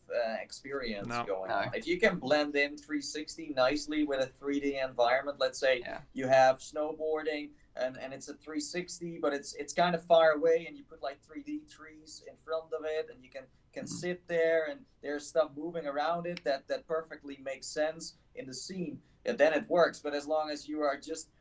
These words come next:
Speaker 1: sitting in the middle of that low quality three sixty, it,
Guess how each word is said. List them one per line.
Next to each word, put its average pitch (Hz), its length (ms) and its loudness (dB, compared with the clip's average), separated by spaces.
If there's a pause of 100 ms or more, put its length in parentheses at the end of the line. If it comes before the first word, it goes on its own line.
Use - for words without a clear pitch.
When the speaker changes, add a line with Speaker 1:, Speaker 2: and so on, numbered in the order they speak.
Speaker 1:
sitting 180 320 -4
in 160 60 0
the 151 60 -4
middle 165 220 2
of 151 120 -2
that 139 220 0
low 143 300 -2
quality 151 520 -2
three 151 200 -8
sixty, 147 600 -6 (520)
it, - 340 -14